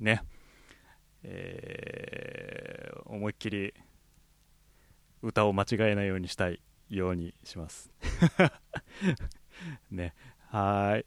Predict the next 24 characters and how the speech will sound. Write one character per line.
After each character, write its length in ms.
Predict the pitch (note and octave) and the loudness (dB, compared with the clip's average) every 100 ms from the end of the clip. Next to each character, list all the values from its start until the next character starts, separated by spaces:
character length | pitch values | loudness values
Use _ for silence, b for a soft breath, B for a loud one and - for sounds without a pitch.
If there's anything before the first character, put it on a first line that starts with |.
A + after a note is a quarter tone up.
| - | -4
え 580 | C#3 C#3 C#3+ C#3+ C#3 C#3 | 0 4 6 6 8 8
ー、 40 | |
あ 40 | D#3+ | 8
と 140 | C#3 | 6
で 100 | G#2 | 4
す 120 | - G2+ | 2 0
ね、 220 | F#2+ F#2 | -2 -2
今 180 | - F#3+ | 2 2
度 60 | E3 | 6
だ 120 | C3 | 6
か 80 | A2 | 6
ら 40 | |
結 220 | - C4 - | 4 0 0
構 180 | - A#2 | 4 6
行 120 | A#2 | 6
く 160 | - D#4 | 6 6
ん 60 | |
で 100 | D#3 | 6
す 160 | G#2 - | 2 -2
よ、 140 | E2+ - _ | -6 -8 _
福 260 | - - G2+ | -14 0 0
岡、 400 | F#2 - D#2+ - | 0 -2 -4 -4
熊 200 | - G2 | 0 2
本、 380 | F#2+ G2 G2+ | 2 -2 -4